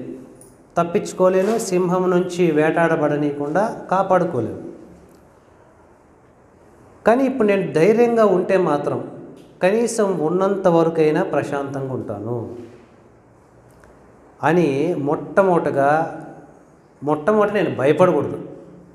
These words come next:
నేను భయపడితే నన్ను చూసి నా బిడ్డ ఇంకా భయపడుతుంది. భయపడకుండా ఉండ-, ఉండగలిగే సంయమన అనేది పాటించింది ఫస్ట్.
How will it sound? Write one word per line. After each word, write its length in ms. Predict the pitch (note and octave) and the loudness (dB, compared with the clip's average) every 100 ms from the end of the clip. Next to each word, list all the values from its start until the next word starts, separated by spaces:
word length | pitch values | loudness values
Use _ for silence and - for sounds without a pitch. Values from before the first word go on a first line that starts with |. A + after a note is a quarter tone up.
| - - _ _ _ _ _ _ | -20 -20 _ _ _ _ _ _
నేను 240 | C#3 F3+ E3+ | -2 0 2
భయపడితే 640 | E3 F#3 G3+ - F3+ D#3 | 2 2 2 2 2 4
నన్ను 200 | D#3+ E3+ F3+ | 2 0 0
చూసి 200 | F#3+ F3 | -2 -2
నా 100 | D3 | 0
బిడ్డ 240 | C#3 D3 | 0 0
ఇంకా 220 | D3+ E3 | 2 2
భయపడుతుంది. 540 | F3+ D3+ A#2+ - - - - - - - - _ _ _ _ _ _ _ _ _ _ _ _ _ _ - A2+ | 4 4 2 -4 -8 -14 -18 -20 -20 -20 -20 _ _ _ _ _ _ _ _ _ _ _ _ _ _ -10 2
భయపడకుండా 1000 | D3 G#3 A3+ A3+ A3+ A3+ G3 G3 F#3+ F#3+ | 4 4 4 4 4 2 -4 0 2 4
ఉండ-, 380 | E3+ F3 F#3 F3+ | 2 0 0 0
ఉండగలిగే 640 | E3 F3 F3 E3+ E3+ D3 | 2 0 0 0 0 0
సంయమన 600 | - D3+ F3 G#3 G3+ F#3+ | 0 -4 -2 -2 -2 -2
అనేది 340 | F3 E3+ A3 | 0 0 0
పాటించింది 580 | G#3+ D#3 D#3 D#3 - B2 | 0 -2 -2 -6 -8 -10
ఫస్ట్. 340 | B2 C3+ - | -8 -8 -10